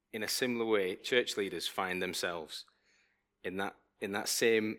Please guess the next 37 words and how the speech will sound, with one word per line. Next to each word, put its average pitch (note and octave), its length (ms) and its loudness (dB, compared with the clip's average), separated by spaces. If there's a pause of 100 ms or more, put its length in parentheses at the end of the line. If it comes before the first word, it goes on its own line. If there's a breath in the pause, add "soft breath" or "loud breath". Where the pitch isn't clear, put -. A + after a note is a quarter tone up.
predicament, - 640 -8 (720)
in G2 120 -10
that - 140 -4
same, G#2 460 2 (540 soft breath)
um, G2 180 -4
set G#2 260 2
of F#2+ 100 -4
circumstances, F2+ 920 -2 (380)
giving B2 300 6
out A2 180 4
instructions G2 680 -4
on G2+ 140 -4
everything. F#2+ 400 -2
So A2 140 -2
listen C3+ 260 0
to C#3+ 100 0
these A#2+ 300 4
instructions. G#2 760 -2 (460 loud breath)
Um, F#2+ 380 0
I've G2 120 -2
not, A#2+ 160 -2
they're A2 120 2
not, A#2+ 160 2
they're B2 80 4
not C3 100 0
gonna A2+ 120 -6
be A#2 80 0
up - 80 -6
on A#2 60 -2
the G#2+ 80 2
text - 320 2
for G#2+ 200 6
you. G#2 80 10
It's G#2+ 180 0
pulled C#3+ 300 4
from B2 180 2
Colossians. G2+ 720 0